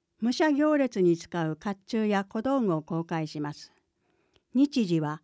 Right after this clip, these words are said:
八月五日土曜日午後一時から四時まで。場所、カルチャーセンター。武者祭りグッズ好評発売中です。藍染め、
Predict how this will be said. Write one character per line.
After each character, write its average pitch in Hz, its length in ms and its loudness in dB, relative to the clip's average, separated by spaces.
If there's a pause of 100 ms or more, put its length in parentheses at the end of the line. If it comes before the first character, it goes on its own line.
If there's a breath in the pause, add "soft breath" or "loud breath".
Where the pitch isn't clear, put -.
八 233 340 -2
月 269 280 -2
五 156 220 -4
日 175 160 -6
土 160 160 -2
曜 202 240 0
日 151 280 -6
午 240 100 0
後 247 160 2
一 190 220 -2
時 240 100 -2
か 185 140 -4
ら 156 100 -2
四 190 180 0
時 185 120 -2
ま 139 140 0
で。 147 180 -12 (600)
場 208 120 0
所、 214 340 -2
カ 226 140 -2
ル 262 100 2
チ - 140 -2
ャ 269 80 4
ー - 20 2
セ 247 180 -4
ン 185 100 0
タ - 160 -10
ー。 143 140 -10 (2000)
武 208 120 2
者 320 160 6
祭 311 440 4 (100)
り 240 160 0
グ 285 120 0
ッ 277 40 -4 (160)
ズ 180 220 -2 (160)
好 254 220 -2
評 247 200 0
発 226 300 -6
売 202 200 0
中 190 200 -2
で 175 120 -2
す。 - 220 -16 (760)
藍 240 280 2
染 226 180 0
め、 214 300 -2